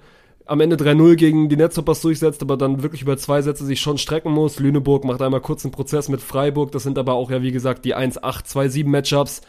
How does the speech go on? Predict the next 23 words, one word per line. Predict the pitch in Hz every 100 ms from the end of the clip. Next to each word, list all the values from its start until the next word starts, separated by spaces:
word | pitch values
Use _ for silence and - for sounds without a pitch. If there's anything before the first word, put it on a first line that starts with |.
| - - - _ -
Aber | 135 135
die | 127
gute | 165 185
Nachricht | 156 151 139 135
ist, | 151 143
und | 135
das | 135
haben | 151
viele | 135 160 151
erwartet, | 131 135 151 151 135
und | 123 123
das | - - 139
ging | 139
jetzt | 139 139
zumindest | - 135 165 160 151 147 -
in | 139 131 131 131
der | 131
ersten | 131 - 131
Runde | 127 127
auch | 117
richtig | 127 - -
gut | 120
los, | 120 120 120